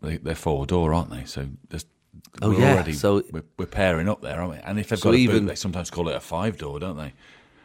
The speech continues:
Speaker 1: And no
Speaker 2: Yeah.
Speaker 1: one gets in through the boot, do they?
Speaker 2: No, not, not unless you're
Speaker 1: Unless
Speaker 2: eight.
Speaker 1: you've lost your keys, yeah.
Speaker 2: Yeah.
Speaker 1: Um,
Speaker 2: I think
Speaker 1: I'd
Speaker 2: it's
Speaker 1: still
Speaker 2: gotta be
Speaker 1: say there was
Speaker 2: doors, hasn't
Speaker 1: more
Speaker 2: it?
Speaker 1: doors because,
Speaker 2: I'd say
Speaker 1: yeah,
Speaker 2: more
Speaker 1: because
Speaker 2: doors.
Speaker 1: his buildings haven't got wheels, have they?
Speaker 2: No, and you,
Speaker 1: Um,
Speaker 2: like, look,
Speaker 1: there's
Speaker 2: I mean, I'm in a
Speaker 1: more.
Speaker 2: hotel now. There's,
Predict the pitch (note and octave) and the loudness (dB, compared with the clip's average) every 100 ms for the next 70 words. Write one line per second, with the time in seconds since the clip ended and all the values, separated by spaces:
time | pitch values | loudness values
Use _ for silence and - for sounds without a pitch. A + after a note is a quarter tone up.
0 | - - D#2+ F#2+ F#2+ F2+ - - - D#2 | -6 -2 4 6 6 4 0 -4 -2 -2
1 | C2+ C#2 E2 - F2 G2+ D#2+ - - _ | 0 0 0 0 0 0 -2 -10 -20 _
2 | _ - G#2 E2 F#2 F#2+ G2+ A2 - A#2+ | _ -4 -2 -2 -2 0 0 -2 0 2
3 | G2 F#2 F2+ F2+ F2 D#2+ - E2 - F2+ | 2 2 2 2 2 0 0 -4 0 2
4 | D2+ D2+ - F#2+ D2 - - - G2 F2+ | 2 -2 -2 0 0 -2 -10 -2 0 0
5 | D#2 - - - - _ _ F2+ F#2+ F#2+ | -2 -8 -18 -20 -20 _ _ -2 2 4
6 | F#2 F2+ - _ _ G2 B2+ A#2 B2+ A2 | 2 0 -6 _ _ -6 0 2 2 2
7 | D3+ D3+ D#3+ C3 A#2 G#2 A#2+ A#2 A#2 G#2+ | 2 2 2 4 6 4 4 4 4 4
8 | G#2+ G#2 E2 D2 - - - G#2 A2+ G#2 | 4 4 2 -2 -6 -14 -8 -2 0 0
9 | A#2 G2+ D2 D#2+ E2+ A#2 C#2 - - _ | 2 2 2 -2 -6 -6 -6 -10 -14 _
10 | G#2+ G#2+ - A#2+ A2+ G2 D#2+ D2 C#2+ C#2+ | -12 -12 0 2 2 2 0 -2 -2 -2
11 | - D2 E2 F2 D2 C#2+ C#2 _ _ _ | -2 -2 -2 -4 -4 -6 -8 _ _ _
12 | _ _ _ D3 C#3+ G#2+ A2+ A#2+ A2+ G#2+ | _ _ _ 2 4 6 6 4 4 2
13 | A#2+ A#2+ B2+ B2 B2+ C3 B2+ A2 A2 G2+ | 0 0 0 2 4 6 6 4 4 2
14 | - A#2 G#2 G#2+ F#2 F2+ - | 4 6 6 2 0 -2 -6